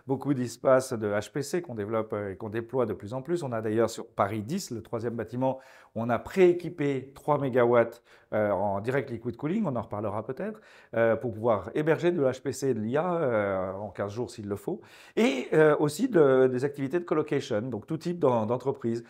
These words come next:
Et ça, à un moment donné, ça se retrouve au niveau des Meet Me Room, parce qu'un bâtiment qui n'est par exemple qu'hyperscale, euh, eh bien, généralement, c'est assez peu de cross-connect. Alors, un cross-connect, c'est quoi ?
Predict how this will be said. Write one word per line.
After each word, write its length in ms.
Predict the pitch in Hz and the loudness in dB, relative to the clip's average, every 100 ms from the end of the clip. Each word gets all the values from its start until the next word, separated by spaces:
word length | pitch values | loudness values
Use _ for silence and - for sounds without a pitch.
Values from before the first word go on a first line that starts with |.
| - _ | -20 _
Et 60 | 131 | -8
ça, 280 | - 185 185 | 2 4 6
à 60 | |
un 40 | 156 | 4
moment 240 | 147 135 | 2 -2
donné, 340 | 127 147 208 208 - _ | -4 -4 -6 -6 -18 _
ça 140 | - 170 | -2 0
se 140 | 170 | 2
retrouve 380 | 143 143 - 196 | 2 0 0 0
au 60 | |
niveau 220 | 143 139 135 | 0 2 2
des 100 | 123 | 2
Meet 200 | 113 113 | -2 -6
Me 100 | 107 | -4
Room, 300 | 151 233 247 - _ - | -2 -4 -6 -14 _ -4
parce 160 | 123 | -4
qu'un 580 | - 160 143 113 - 135 | 2 4 4 2 0 0
bâtiment 340 | 143 151 170 165 | 0 0 -2 -4
qui 140 | 135 | -2
n'est 100 | 139 | -2
par 140 | 123 | 0
exemple 280 | 110 117 120 | 0 -2 -6
qu'hyperscale, 800 | 117 135 131 - - 180 269 262 247 | -2 -2 -2 -6 0 0 0 -4 -4
euh, 380 | 131 127 120 - | -2 2 0 0
eh 140 | 127 | -2
bien, 300 | 120 165 190 - _ | 0 0 -2 -8 _
généralement, 360 | 117 117 117 139 | -4 -2 0 -2
c'est 240 | - 147 | 0 -2
assez 380 | 143 151 - 139 | 2 0 0 -6
peu 240 | - 160 175 | -2 0 2
de 120 | 151 | 0
cross-connect. 560 | - 147 - 110 95 101 | 0 -2 0 -2 -2 -2
Alors, 160 | 104 | 2
un 80 | 147 | 2
cross-connect, 480 | 147 175 - 160 156 | 4 0 2 0 0
c'est 160 | - 101 | -4 -8
quoi ? 340 | - 135 - | 0 0 0